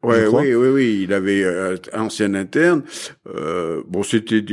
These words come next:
Speaker 2: il était d'une curiosité extraordinaire. Il s'était passionné de médecine traditionnelle chinoise. Il avait fait partie, bien évidemment, euh,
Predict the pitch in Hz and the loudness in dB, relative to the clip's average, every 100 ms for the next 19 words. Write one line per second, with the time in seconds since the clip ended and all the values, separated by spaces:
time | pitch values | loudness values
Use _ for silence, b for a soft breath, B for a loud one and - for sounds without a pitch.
0 | - 131 107 107 120 107 107 - 104 101 | -4 0 2 2 2 2 0 0 2 2
1 | 92 101 92 95 90 - 85 95 120 180 | 0 -6 -4 -2 -2 -4 -6 -2 2 2
2 | 185 B B B 104 - 110 110 95 117 | 2 B B B -6 -2 0 0 0 0
3 | 120 120 117 104 101 - 104 95 92 95 | 2 2 2 2 -2 -2 -6 -4 -6 -6
4 | 87 85 82 - 135 175 170 113 95 87 | -4 -2 -4 -2 0 4 2 2 -2 -4
5 | 90 - - 90 87 82 - 113 - B | -6 -16 -6 -6 -6 -10 -4 -6 -6 B
6 | B - 85 87 87 95 90 85 98 104 | B -6 -4 -2 -4 -4 -4 -2 -2 -2
7 | B B B 80 85 87 85 80 80 82 | B B B 0 4 4 4 2 0 -2
8 | 80 80 82 87 85 | -4 -6 -8 -10 -12